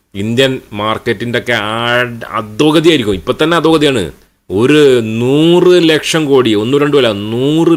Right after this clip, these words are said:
ലക്ഷം കോടി ഇല്ലാതെ തകർന്നിരിക്കുകയാണ്. ഇനിയിപ്പോ ഈ ഏപ്രിൽ രണ്ടാം തീയതി ആയാലും എന്തായിരിക്കും, ഒരു സാധനം കയറ്റാ-, അമേരിക്കയിലേക്ക് കയറ്റുമതി ചെയ്യാൻ കഴിയില്ല. എത്ര, മുന്നൂറോ നാനൂറോ ബില്യൺ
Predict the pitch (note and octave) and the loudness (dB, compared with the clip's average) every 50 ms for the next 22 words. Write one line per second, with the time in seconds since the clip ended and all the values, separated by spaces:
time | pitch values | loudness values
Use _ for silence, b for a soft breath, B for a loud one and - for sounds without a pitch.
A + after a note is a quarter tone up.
0 | D3 C3+ B2+ A#2+ - D3 D3 B2+ B2+ C3 B2+ C3+ C3+ A#2+ A2 A2 A2+ A2+ A#2 B2+ | 2 0 -2 -2 -4 -6 -4 -2 0 0 0 0 0 -2 -2 -2 -4 -2 -2 -2
1 | C3+ C#3+ C#3+ B B B B B - A2 G#2 A2 A#2+ B2 C3 B2 A2+ G2+ A2 G2+ | -2 -4 -4 B B B B B -6 -4 -2 -2 -2 0 0 0 0 -2 -2 -4
2 | F#2 F2 E2 D#2 D#2+ F#2+ G#2 A2 G#2 A#2 B2+ B2+ B2 B2+ C3 B2 B2 G#2+ A2 G#2 | -4 -6 -8 -10 -10 -6 -6 -6 -6 -4 -4 -2 -2 -2 -4 -6 -6 -6 -6 -8
3 | F2+ - A2 A#2+ B2 A#2+ A#2+ A#2+ B2 B2 A#2 B2+ B2 B2+ A#2+ G2+ G#2 G#2 A2 A2 | -6 -6 -6 -4 -4 -4 -4 -4 -6 -4 -2 -2 -2 -2 -4 -4 -4 -4 -4 -4
4 | G#2+ A2 G#2 G2+ A#2 C3 C#3+ B2+ - - A#2 A2 A2+ A#2 B2 B2+ B2+ A#2+ A2+ G2+ | -4 -4 -4 -4 0 0 0 -2 -2 -4 -6 -4 -2 -2 -2 -2 -2 -2 -4 -2
5 | A#2 A#2 G#2+ G#2 G2+ G#2+ b b b b b b - F#2+ G#2 A2 C3 A#2 A2+ A#2 | -2 -4 -6 -6 -10 -14 b b b b b b -8 -4 -2 0 0 0 0 -2
6 | A#2+ B2+ A2+ A#2+ G#2+ G2+ G#2 A2 A2 A2+ G#2 A2+ G#2 G#2 F#2+ F2 D#2+ D#2 D2 - | -2 -2 -2 -2 -4 -2 -4 -6 -6 -4 -6 -6 -4 -4 -4 -4 -4 -6 -10 -12
7 | - _ _ _ _ _ _ _ F2+ F2 - B2 B2 B2 A#2 G#2+ G#2 G#2+ A2+ B2 | -16 _ _ _ _ _ _ _ -10 -6 -2 0 0 0 0 -2 -2 -2 0 0
8 | C3 C3+ C#3+ C3 A2 A2 A2 A2 A#2 A#2+ A#2+ A#2+ A2 G2+ A2 A#2 B2 C3+ C#3 | 0 2 2 2 2 0 -2 -2 0 0 0 0 0 -2 -2 -2 0 0 0